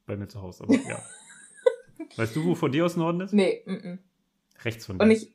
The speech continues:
Speaker 2: ja, voll.
Speaker 1: Ich, nee, links von, von wo du sitzt, links. Ich weiß ja, wo du sitzt. Links ist das Fenster,
Speaker 2: Nee, das
Speaker 1: ne?
Speaker 2: ist auf jeden Fall falsch, ja.
Speaker 1: Wie, was ist falsch?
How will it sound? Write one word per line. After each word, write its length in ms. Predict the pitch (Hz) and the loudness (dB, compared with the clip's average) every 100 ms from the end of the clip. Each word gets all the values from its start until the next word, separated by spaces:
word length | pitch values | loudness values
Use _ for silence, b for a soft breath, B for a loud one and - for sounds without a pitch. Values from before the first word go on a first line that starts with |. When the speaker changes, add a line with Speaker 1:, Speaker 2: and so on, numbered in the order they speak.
| _ | _
Speaker 2:
ja, 320 | 147 208 226 - | -2 4 4 4
voll. 240 | 220 165 - _ _ _ _ _ _ _ | 0 0 -4 _ _ _ _ _ _ _
Speaker 1:
Ich, 180 | 185 _ _ | -20 _ _
nee, 260 | 117 104 107 | -4 -4 -4
links 200 | 120 131 | -6 -6
von, 140 | - 101 - | -8 -14 -12
von 300 | 123 113 - | -10 -10 -12
wo 140 | 120 | -8
du 140 | 127 147 | -6 -4
sitzt, 280 | 147 147 - | -6 -10 -12
links. 320 | 95 - _ _ b b b _ _ _ - | -12 -14 _ _ b b b _ _ _ -14
Ich 120 | 110 | -6
weiß 140 | 120 117 | -2 -2
ja, 100 | 110 | -2
wo 60 | 107 | -4
du 80 | |
sitzt. 380 | 101 110 110 - _ _ _ _ _ _ _ _ _ _ _ _ - | -4 -6 -8 -20 _ _ _ _ _ _ _ _ _ _ _ _ -6
Links 180 | 139 147 | -4 -4
ist 140 | 120 | -12
das 100 | - | -6
Fenster, 180 | 117 220 | 4 6
Speaker 2:
Nee, 60 | |
das 120 | 220 202 | 6 2
Speaker 1:
ne? 40 | |
Speaker 2:
ist 100 | - | 2
auf 140 | 262 254 | 0 2
jeden 180 | 262 262 | 0 0
Fall 240 | 247 226 - - | 0 0 -2 -6
falsch, 440 | 170 139 - - | -2 -2 -4 -8
ja. 240 | - - _ _ _ _ _ _ _ _ _ _ _ | -8 -8 _ _ _ _ _ _ _ _ _ _ _
Speaker 1:
Wie, 200 | 110 98 | -6 -4
was 200 | 101 - | -6 -8
ist 80 | - | -12
falsch? 460 | 104 101 - - | -10 -10 -12 -20